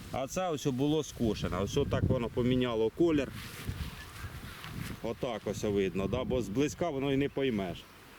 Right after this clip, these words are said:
Груша. Ось о груша. Я вам іду по своїх слідах, щоб ви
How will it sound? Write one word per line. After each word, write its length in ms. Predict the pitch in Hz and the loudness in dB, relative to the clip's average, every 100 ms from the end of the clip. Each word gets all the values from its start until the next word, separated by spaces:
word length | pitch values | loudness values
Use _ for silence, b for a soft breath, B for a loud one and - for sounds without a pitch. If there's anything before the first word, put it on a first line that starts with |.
| - - - - - - - - - - - - - - - B B B B | -20 -20 -18 -18 -18 -18 -18 -18 -18 -16 -14 -12 -10 -10 -8 B B B B
Груша. 840 | 131 120 151 233 214 - 175 160 135 - - - - - - - - - - | 0 4 4 6 4 4 0 -2 -6 -12 -14 -14 -12 -14 -16 -16 -14 -12 -4
Ось 260 | 123 147 - | 0 2 4
о 120 | 208 | 4
груша. 580 | 170 165 180 170 147 127 - - - - - - - - - - - - - - | 6 6 8 6 2 -2 -6 -12 -12 -10 -12 -12 -14 -14 -14 -14 -16 -16 -12 0
Я 220 | 113 170 220 | 2 2 2
вам 220 | 208 202 | 2 4
іду 280 | 185 247 247 | 6 4 4
по 160 | 202 | 2
своїх 360 | - 175 202 185 | 4 4 6 4
слідах, 560 | - 196 156 151 110 | 4 4 4 2 0
щоб 160 | - 127 123 | 0 -2 2
ви 320 | 170 170 151 | 4 6 4